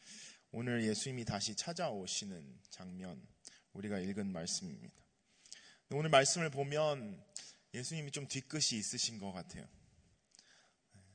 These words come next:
베드로가 예수님을 세 번 부인했다고 굳이 찾아오셔서 세 번이나 "너가 나를 사랑하느냐?"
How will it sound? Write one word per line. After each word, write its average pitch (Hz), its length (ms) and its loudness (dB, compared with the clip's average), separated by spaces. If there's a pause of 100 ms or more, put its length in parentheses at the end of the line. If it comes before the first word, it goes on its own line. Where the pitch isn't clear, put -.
(380)
베드로가 120 600 6
예수님을 117 380 -4
세 160 160 -4
번 143 240 -4
부인했다고 117 1040 -4 (540)
굳이 120 280 -6
찾아오셔서 120 720 -2
세 156 160 -2
번이나 113 500 2
"너가 101 300 2
나를 98 260 2
사랑하느냐?" 104 800 0